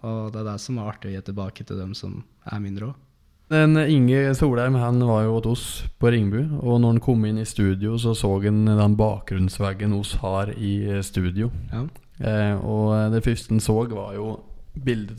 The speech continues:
Speaker 2: av det, eller første han kommenterte var jo bildet av det. Og da sa han at, eh, Markus Kleveland, han er et godt forbilde, sa han.
Speaker 1: Det setter
Speaker 2: Eh,
Speaker 1: pris på.
Speaker 2: Hva tanker og refleksjoner har du rundt det å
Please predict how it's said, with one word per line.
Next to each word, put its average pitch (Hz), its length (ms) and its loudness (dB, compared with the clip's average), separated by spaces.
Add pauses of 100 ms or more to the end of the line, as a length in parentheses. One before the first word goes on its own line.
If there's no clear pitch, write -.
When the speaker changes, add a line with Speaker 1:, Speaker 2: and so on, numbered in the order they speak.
Speaker 2:
av 110 80 -6
det, 104 140 -8 (160)
eller 110 260 -8
første 123 240 0
han 117 80 6
kommenterte 117 540 0
var 117 160 0
jo - 80 -4
bildet 104 260 -4
av 107 80 0
det. 101 140 -2 (1700)
Og 123 140 2
da 117 100 4
sa 117 160 -2
han 110 140 -2
at, 110 260 -6
eh, 117 720 0
Markus 113 400 -4
Kleveland, 117 400 -2
han 110 160 -4
er 104 80 -4
et 101 160 -10
godt - 240 -4
forbilde, 101 460 -2
sa 101 100 -6
han. - 140 -14 (1500)
Speaker 1:
Det 117 100 -4
setter 117 240 0
Speaker 2:
Eh, 117 60 -2
Speaker 1:
pris 104 240 -4
på. 123 100 -10 (3000)
Speaker 2:
Hva 127 240 0
tanker 113 380 -2
og 113 80 -2
refleksjoner 113 500 -6
har 101 240 -4
du 110 80 -4
rundt 104 320 -10
det 107 160 -6
å 107 160 -8